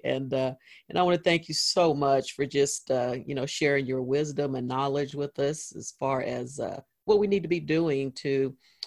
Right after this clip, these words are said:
uh, protect our families and to empower ourselves when it comes to insurance.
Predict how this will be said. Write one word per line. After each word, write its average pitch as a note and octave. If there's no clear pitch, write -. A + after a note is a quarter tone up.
uh, A#2+
protect D#3+
our D3
families E3
and C#3
to D3+
empower C#3+
ourselves C3+
when C3
it C3
comes B2+
to -
insurance. -